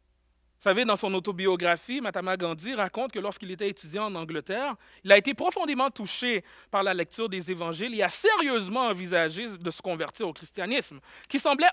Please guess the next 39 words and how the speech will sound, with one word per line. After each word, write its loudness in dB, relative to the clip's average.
offrir 2
une 0
véritable 2
solution -4
au -6
système -2
de 0
caste 2
qui -4
divisait 2
le 2
peuple -2
indien. -4
Un -10
dimanche, -4
on -6
raconte -2
qu'il -2
a 8
assisté -2
à 4
des -6
services -6
religieux -8
et 0
a 0
décidé -8
de -2
demander -4
au -6
pasteur -2
des -6
éclaircissements -2
sur 0
le 8
salut 2
et -2
d'autres -2
doctrines. -2